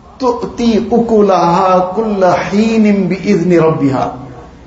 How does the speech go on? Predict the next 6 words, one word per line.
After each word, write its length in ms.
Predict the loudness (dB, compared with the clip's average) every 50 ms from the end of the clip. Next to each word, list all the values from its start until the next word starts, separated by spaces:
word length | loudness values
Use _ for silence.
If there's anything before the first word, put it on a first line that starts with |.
| -20 -20 -20 -20 -20 -20 -20 -20 -20 -20 -20 -20 -20 -10 -4
It 160 | -2 -2 0 2
is 120 | 2 2
not 220 | 2 2 2 2 2
a 80 | 2
seasonal 880 | 0 0 -4 -8 -4 -2 0 2 2 2 2 2 2 4 4 2 2 0
tree. 340 | -2 -4 -4 -4 -4 -6